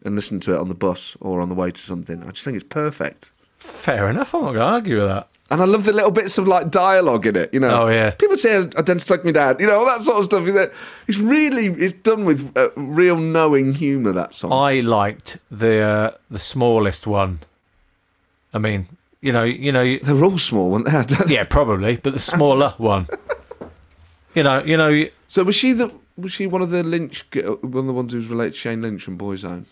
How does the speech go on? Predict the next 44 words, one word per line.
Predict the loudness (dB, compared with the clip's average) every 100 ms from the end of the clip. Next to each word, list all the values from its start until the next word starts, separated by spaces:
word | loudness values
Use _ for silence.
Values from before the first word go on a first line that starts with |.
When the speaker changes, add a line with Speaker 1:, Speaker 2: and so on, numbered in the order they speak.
| _ _ _ _ _
Speaker 2:
I | -6 -6
d-, | -8
I | -8 -10 -12
d-, | -20 -12
I, | -12 -10 -14
<laughs> | -14
I | -16
di-, | -14 -12 -14 -16 -20 -20 -20 _ _
I | -2 0
didn't | -2 -2
know, | -2 0 0
I |
didn't | -2 -4 -8 _ _ _
know | -2 0
the | 0
background | -2 -4 -2 -2 -2
that | -4 -4
as | -6 -4
much | -4 -4 -6
as | -2
you, | -2 -2
Fordy, | -4 -6 -6 -10 -10 -6
but, | -6 -2
um, | -2 0 -2 -4 -8 _ _ _ _ _ -2
the, | -2 -2
the | -2
Speaker 1:
Yeah, | 2
Speaker 2:
smaller | 4 4
Speaker 1:
the | 4
Speaker 2:
one, | 4
the, | 2 2
Speaker 1:
two | 0
Speaker 2:
the |
Speaker 1:
of | 2
them |
Speaker 2:
bob | 2 2 0
Speaker 1:
sisters. | -6 -2
Speaker 2:
with | 0 0
the | -2 _ -20 _ _ _
sort | -4 0 0
of, | 2
uh, | 2 4 2
shorter | 0 0 2 2
hair. | 0 0 0